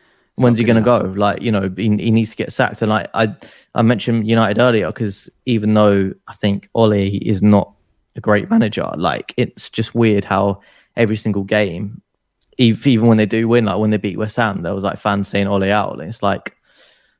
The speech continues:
Speaker 2: you gotta sort of think about the timing of these things. Like,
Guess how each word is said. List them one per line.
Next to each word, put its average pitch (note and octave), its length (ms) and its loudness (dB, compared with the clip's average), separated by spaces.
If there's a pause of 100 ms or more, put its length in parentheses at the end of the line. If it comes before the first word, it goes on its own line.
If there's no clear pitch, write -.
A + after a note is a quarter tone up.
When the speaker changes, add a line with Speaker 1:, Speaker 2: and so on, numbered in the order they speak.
(120)
Speaker 2:
you A#2+ 160 -4
gotta C#3 200 4
sort B2 200 0
of - 40 -10
think C3+ 160 0
about B2+ 160 2
the A#2 80 -4
timing B2 400 -2
of G2+ 80 -4
these G#2 220 -6
things. F#2+ 280 -4
Like, G2 240 0